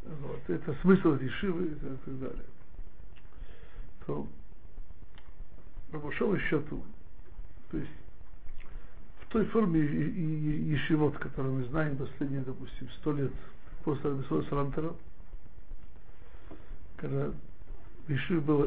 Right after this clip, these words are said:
и, и, и, и углублённое изучение Гмары, и, и, и,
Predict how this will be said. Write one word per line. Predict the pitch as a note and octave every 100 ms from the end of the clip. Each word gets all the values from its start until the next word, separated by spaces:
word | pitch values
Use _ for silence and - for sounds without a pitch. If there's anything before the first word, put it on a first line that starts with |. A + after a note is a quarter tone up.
| -
и, | F#3 A#2 G2+ - - - - - - - - - - - - - - - - - -
и, | D#3+
и, | D#3 D3+ D3 C3+ - D#3+
и | -
углублённое | C#3 C3+ D#3+ E3+ D#3
изучение | - D#3+ C#3 C3+ C#3
Гмары, | C3 C3 C#3 D#3+ - - - - - - - - - - -
и, | D3+
и, | C#3+ C3 C#3 C#3 - G3+ -
и, | D#3+ D#3+